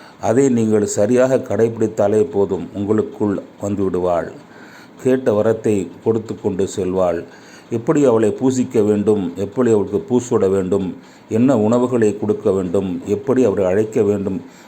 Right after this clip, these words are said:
என்பதையெல்லாம் மிகவும், மிகவும் அழகாக சொல்லிவிடுவாள் அன்னை வாளை. இப்படியாக நம் தங்கத்தாரகை, தவப்புதல்வி, தரணியாலும் தன்னிகரில்லா தலைவி தாய் பாலா நம் எல்லையில் அவதரித்து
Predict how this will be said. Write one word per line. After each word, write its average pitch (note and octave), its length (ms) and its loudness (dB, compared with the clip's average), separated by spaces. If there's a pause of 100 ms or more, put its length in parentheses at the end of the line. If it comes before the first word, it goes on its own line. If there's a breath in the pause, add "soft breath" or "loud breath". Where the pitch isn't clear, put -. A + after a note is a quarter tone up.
(100)
என்பதையெல்லாம் G2 1040 0
மிகவும், A2+ 600 -2
மிகவும் G#2 600 -2
அழகாக F#2+ 640 -2 (120)
சொல்லிவிடுவாள் F2+ 640 -4 (340 loud breath)
அன்னை F2+ 220 -8
வாளை. E2 340 -4 (1120 loud breath)
இப்படியாக G#2+ 840 0
நம் F#2+ 240 -4
தங்கத்தாரகை, F#2 880 -2
தவப்புதல்வி, F2+ 800 -2
தரணியாலும் G2 640 -2
தன்னிகரில்லா F2+ 680 -4
தலைவி E2+ 440 -4
தாய் E2 320 -4
பாலா F2 280 -2 (960 loud breath)
நம் A2 260 0
எல்லையில் B2 520 2
அவதரித்து G2+ 760 0